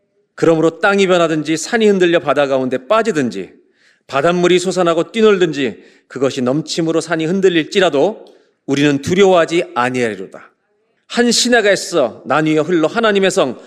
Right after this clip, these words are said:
곧 지존하신 이의 성소를 기쁘게 하도다.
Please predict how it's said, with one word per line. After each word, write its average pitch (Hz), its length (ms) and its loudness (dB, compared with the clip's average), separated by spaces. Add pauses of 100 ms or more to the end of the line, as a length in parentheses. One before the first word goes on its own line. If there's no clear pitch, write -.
(120)
곧 139 180 -4
지존하신 170 600 0
이의 165 100 0
성소를 220 500 -2
기쁘게 139 320 -6
하도다. 107 400 -10